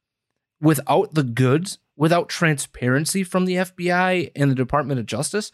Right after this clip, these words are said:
which we're not gonna get, by the way, because they're gonna seal the ever-loving crap out of those documents. They're gonna, they're gonna bury that crap because,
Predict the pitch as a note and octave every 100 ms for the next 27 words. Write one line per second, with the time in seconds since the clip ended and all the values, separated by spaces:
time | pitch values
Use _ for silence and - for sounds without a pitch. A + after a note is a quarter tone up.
0 | - - - F#3 E3+ C4 C4+ C4 G#3 C3
1 | F#3 A3 C3 A#2 A#2+ D#3 D3+ C#3+ C3+ G3+
2 | F#3 C#3 - F#3 F#3 E3+ D3 - E3+ F3
3 | D#3+ C#3+ A#2 - - - D#3+ B2 - -
4 | _ _ _ - D3 C3+ B2+ B2 B2 A2
5 | - E2 F2 - - _ _ _ _ _
6 | _ _ _ C#3 A#3 A#3+ F3 - _ C#3+
7 | F#3+ B3 A#3 F#3+ C3 D#3 - _ D3+ F3+
8 | G#3+ A3 F3 F3 - F3+ D#3+ A2+ - _
9 | _ _ _ _ _ _ _ _ _ _
10 | - C#3+ D#3 C#3